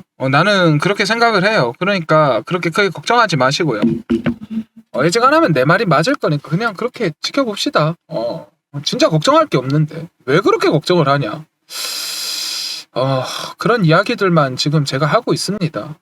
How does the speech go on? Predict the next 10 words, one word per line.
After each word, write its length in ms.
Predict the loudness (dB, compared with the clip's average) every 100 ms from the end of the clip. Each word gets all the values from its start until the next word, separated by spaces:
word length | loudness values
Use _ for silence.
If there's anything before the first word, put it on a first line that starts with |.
| _
어, 340 | -10 -8 -8 -12 _ _
제일 200 | -4 0
중요한 300 | 2 2 2
건 160 | 2 0
뭐 160 | 0 -2
우리 180 | 0
형님들 360 | 0 0 -2 -4
멘탈이지. 640 | -2 -2 0 -2 -4 -8 -16 _
멘탈 300 | -2 0 2
지켜가면서 800 | 2 2 4 4 2 0 -2 -6